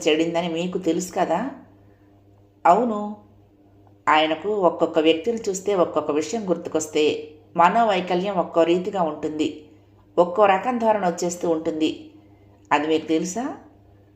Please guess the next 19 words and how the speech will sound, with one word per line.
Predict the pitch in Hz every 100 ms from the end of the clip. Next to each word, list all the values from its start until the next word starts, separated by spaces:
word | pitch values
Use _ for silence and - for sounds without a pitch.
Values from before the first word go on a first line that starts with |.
| _ - - _ _ _ _ -
"అంత | 156 156 170
వివరంగా | 160 165 202 233 226
తెలియదు, | - 190 196 190 220 285 269
చెప్పండి" | 196 196 262 202 175 180 - -
అంది. | 151 147 151 - - - - - _ _ _ _ -
"నేను | 160 160 165
ఆయన | 190 160 156
కొడుకుల | 156 175 190 226
వయసు | 196 165 160 170
వాడిని | 156 156
కావటంతో | 156 147 151 151 165 185
నన్ను | 214 165 151 151
చూసినప్పుడల్లా | 170 165 170 165 165 165 160 - - - - _ _ -
ఆయన | 151 156
ధోరణి | 151 175 214 220
ఒక | 202 180 -
ప్రత్యేక | 160 - 220 208
మార్గం | 180 156 156 165
తొక్కుతుంది. | 151 - - 156 151 - -